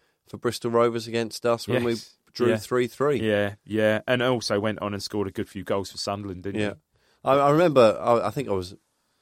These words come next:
Speaker 1: in Ibiza and picked up the paper or whatever, and I saw that he'd, he'd gone,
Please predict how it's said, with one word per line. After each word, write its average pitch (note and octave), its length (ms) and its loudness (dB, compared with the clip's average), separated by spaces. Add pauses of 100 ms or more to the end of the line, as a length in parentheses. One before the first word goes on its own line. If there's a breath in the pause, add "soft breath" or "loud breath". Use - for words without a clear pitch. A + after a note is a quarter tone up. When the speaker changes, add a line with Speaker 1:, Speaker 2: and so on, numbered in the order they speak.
(180)
Speaker 1:
in A2 100 -4
Ibiza G2+ 640 -4 (520)
and G2 520 -4 (320)
picked G2 200 -6
up F#2 100 -4
the F#2 60 -14
paper G2 360 -4
or F#2 40 0
whatever, F#2 240 -2
and F#2 60 -10
I F#2 40 -10
saw G2+ 340 0
that E2+ 180 -6
he'd, F#2+ 240 -10
he'd F#2+ 240 -12
gone, F#2 380 -2